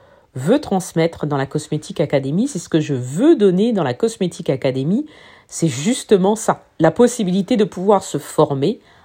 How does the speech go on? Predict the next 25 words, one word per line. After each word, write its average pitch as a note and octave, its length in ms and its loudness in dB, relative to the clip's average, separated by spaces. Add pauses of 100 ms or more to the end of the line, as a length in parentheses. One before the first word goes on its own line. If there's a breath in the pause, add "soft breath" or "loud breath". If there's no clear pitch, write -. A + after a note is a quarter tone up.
(140 soft breath)
apprendre G3 760 2
à D3+ 160 2
vendre, C#3+ 720 -2 (500 soft breath)
pour D#3 140 -2
pouvoir G#3 540 2
enfin G3+ 460 0
vivre F3+ 360 -2
de E3 100 6
ton G#3 280 -4 (160)
activité D3 760 -4
et E3+ 60 2
vivre F#3+ 280 0
de D#3 100 2
ta D#3 240 -2
marque G#3+ 400 -2
en D3 80 0
fait, - 180 -4
de A#2+ 100 -8
ta C#3+ 180 -2
passion, D#3+ 600 -4 (580 loud breath)
de C#3 80 -6
ta D#3 200 2
marque F#3+ 380 2
de C3+ 140 -2
cœur. A3 480 4